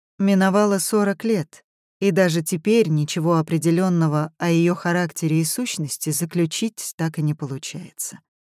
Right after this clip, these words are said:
Вряд ли удастся пожить здесь, в доме священника, не завязав хоть какое-то подобие отношений с его дочкой. Но с Изабеллой она словно блуждала в полном мраке, нащупывая в толстой глухой стене потайную дверцу.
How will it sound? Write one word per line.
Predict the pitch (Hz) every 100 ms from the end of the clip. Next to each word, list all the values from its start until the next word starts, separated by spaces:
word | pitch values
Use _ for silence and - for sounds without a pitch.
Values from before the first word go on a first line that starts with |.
| _ _ _ _ _ _
Вряд | 233 302 294
ли | 170
удастся | 156 156 151 -
пожить | 156 175 160 175 147
здесь, | 147 175 185 156
в | 139
доме | 165 156
священника, | 147 175 160 233 240 196 156 147 - _ _ _
не | 190
завязав | 185 190 180 190 196
хоть | - 180 -
какое-то | 190 - 170 147 147
подобие | 165 156 160 156 156
отношений | 151 160 156 190 175
с | 160
его | - 160 156
дочкой. | 135 117 - - 165 _ _ _ _ _ _ _
Но | 202 226
с | -
Изабеллой | 220 220 202 277 285 165 143 139 _ _ _ _
она | 196 214 226
словно | - 226 214 202
блуждала | 208 214 190 240 226 208
в | - _
полном | 220 220 208 214
мраке, | 220 190 127 - 160 _ - _ -
нащупывая | 180 165 185 165 156 170
в | 160
толстой | - 185 165 - 160
глухой | 165 170 175 170
стене | 156 - 180 214
потайную | 208 156 160 156 160 165
дверцу. | 139 123 123 - -